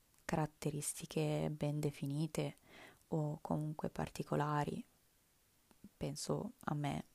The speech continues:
ad esempio, che ho i capelli rossi, che noi persone con i capelli rossi siamo tipo l'un per cento della popolazione mondiale e quindi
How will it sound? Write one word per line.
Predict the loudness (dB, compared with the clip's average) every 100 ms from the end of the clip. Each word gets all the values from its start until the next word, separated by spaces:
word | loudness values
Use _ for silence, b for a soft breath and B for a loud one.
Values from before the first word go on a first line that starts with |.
| _
ad | -4 -4
esempio, | -2 -2 -4 -4
che | -2 0
ho |
i | 0
capelli | -4 -4 -2 0
rossi, | 0 0 -2 -2 -2 -4
che | -4 -4 -4 -10 _ _ _ _ -20 _ -6
noi | -2 -2
persone | -2 -2 0 -2
con | -2 -6
i |
capelli | -4 0 0 0
rossi | 0 -2 -4
siamo | -4 -2
tipo | 0 2 2 -2 -14 -20 _ -20 -20 B B B B B B B B B 0
l'un | 2 2
per | 0 -2
cento | -2 0 2 0 0 0 2
della | 2 2
popolazione | 0 0 2 2 0 -2 0 2
mondiale | 2 2 0 0 2 2 2 0 _ _ B B B B B B _
e | -4 -2 -2
quindi | -4 -4 -2 -2 -4